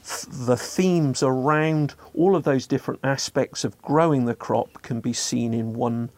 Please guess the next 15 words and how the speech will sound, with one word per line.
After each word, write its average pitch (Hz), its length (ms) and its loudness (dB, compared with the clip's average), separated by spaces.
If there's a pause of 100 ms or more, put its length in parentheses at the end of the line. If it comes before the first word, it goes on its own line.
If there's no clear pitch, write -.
(180)
place 117 480 -2
on 123 160 -4
the 113 80 -4
research 113 480 -4
centre. 113 420 -6
So 120 300 0 (540)
we've 123 240 0
got 127 240 4 (640)
the 143 100 2
research 151 480 4 (300)
themes 147 400 2
around 131 380 2
germplasm 131 680 2
and 117 160 -2
management, 151 580 -2